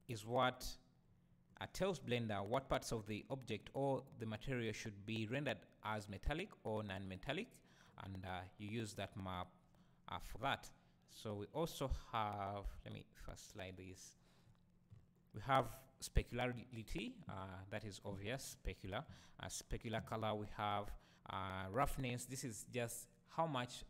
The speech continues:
shiny or roughness this, this, the surface of your object is going to be. So one is, uh, complete roughness, no reflection. Uh, zero is, uh,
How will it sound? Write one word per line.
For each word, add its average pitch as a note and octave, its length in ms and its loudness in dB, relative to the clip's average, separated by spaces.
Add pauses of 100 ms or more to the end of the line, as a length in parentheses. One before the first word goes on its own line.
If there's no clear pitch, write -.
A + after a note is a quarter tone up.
shiny D3+ 680 0 (460)
or A#2 240 4
roughness B2 420 2
this, - 400 -4
this, A2 420 -4
the G2+ 320 -6
surface C3+ 400 -4
of G#2+ 120 -4
your - 100 -6
object G#2 300 -6
is - 80 -4
going G#2+ 180 -2
to G#2 80 -8
be. D3 180 0 (260)
So B2+ 400 6 (1080)
one D3+ 560 4
is, A2 320 2
uh, G#2 200 4
complete B2+ 380 2 (180)
roughness, B2 440 0
no B2+ 100 4
reflection. B2 600 0 (360)
Uh, G2+ 320 2
zero C#3 540 4
is, G#2 520 -2 (760)
uh, A2 300 2